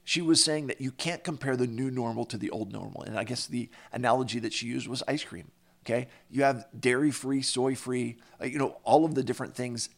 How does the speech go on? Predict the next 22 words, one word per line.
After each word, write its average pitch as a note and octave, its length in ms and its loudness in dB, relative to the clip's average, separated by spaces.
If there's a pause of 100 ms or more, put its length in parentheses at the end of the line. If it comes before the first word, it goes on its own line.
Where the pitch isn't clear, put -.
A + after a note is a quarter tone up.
(240)
that A#2+ 260 2
you're A#2+ 80 -2
taking C3 540 -6
out A#2+ 160 4
of A2+ 100 -6
the G#2+ 140 0
ice A#2 160 -2
cream. G#2 340 -10 (460)
And C#3+ 260 4 (480)
if C3+ 120 0
you D3 80 -4
compare D3 340 -2
it E3+ 80 -6
directly B2+ 340 -2
to G2 240 -6 (160)
what A2 160 2
you're A2+ 120 -2
used A2+ 280 -2
to C3+ 80 -4
in C3+ 80 -6
ice C#3 140 -4
cream, C#3+ 180 -6